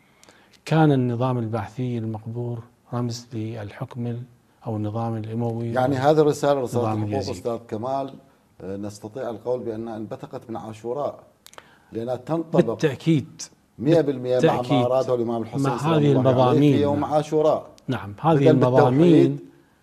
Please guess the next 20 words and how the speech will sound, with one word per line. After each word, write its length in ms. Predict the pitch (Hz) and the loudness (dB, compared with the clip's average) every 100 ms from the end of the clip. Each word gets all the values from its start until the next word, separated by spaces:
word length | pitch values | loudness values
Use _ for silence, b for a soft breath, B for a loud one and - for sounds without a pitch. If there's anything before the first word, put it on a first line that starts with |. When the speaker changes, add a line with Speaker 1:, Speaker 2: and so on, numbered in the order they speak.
| _ | _
Speaker 2:
وبالعبودية 560 | 113 117 120 127 127 131 | -6 -4 -6 -6 -4 -4
لله، 460 | 123 120 127 131 | -4 0 0 0
ومن 200 | 123 123 | -4 -6
ثم، 300 | 120 127 120 123 147 135 b b b | -4 -4 -2 -4 -4 -6 b b b
آه، 300 | 107 123 131 131 - | -2 0 0 -6 -12
تطبيق 380 | 139 120 143 139 | -12 -8 -8 0
هذه 140 | 160 | 0
النقاط. 340 | 165 170 165 156 | 0 -2 0 6
Speaker 1:
لا 180 | 190 | 6
تكن 320 | 160 156 160 123 | 6 2 0 0
عبد 300 | 135 135 131 | 0 0 0
غيرك 640 | 123 156 170 214 208 - - | 2 2 2 -2 -6 -16 -14
وقد 260 | - 135 | -6 -8
خلقك 460 | - 131 120 143 - | -6 -8 -8 -12 -8
الله 280 | 135 117 117 | -6 -6 -6
حرا. 260 | - 110 - - | -12 -18 -18 -14
Speaker 2:
نعم. 360 | 101 110 98 69 | -8 -8 -10 -4
Speaker 1:
وهيهات 520 | 131 143 127 143 127 | 0 0 0 -2 -2
من 180 | 127 113 | -2 -2
الذلة. 380 | 113 101 87 | -4 -8 -14